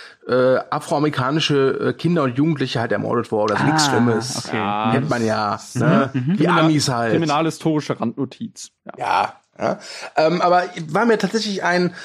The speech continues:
Speaker 1: äh, ka-, kein Begriff. Wobei das ja schon eine ordentliche Hausnummer ist.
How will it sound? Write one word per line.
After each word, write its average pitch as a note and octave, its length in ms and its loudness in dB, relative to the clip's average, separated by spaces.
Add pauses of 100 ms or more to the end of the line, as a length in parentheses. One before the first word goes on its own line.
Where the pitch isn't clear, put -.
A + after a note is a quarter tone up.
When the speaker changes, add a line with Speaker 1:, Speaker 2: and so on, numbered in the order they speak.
(260)
Speaker 1:
äh, D3 280 4
ka-, D3 240 -4
kein E3+ 220 2
Begriff. E3+ 380 0 (420)
Wobei C#3 240 0
das D#3 160 -2
ja D#3+ 80 0
schon D#3+ 400 2
eine C#3+ 240 0
ordentliche D3 340 2
Hausnummer C#3+ 460 0
ist. - 180 -2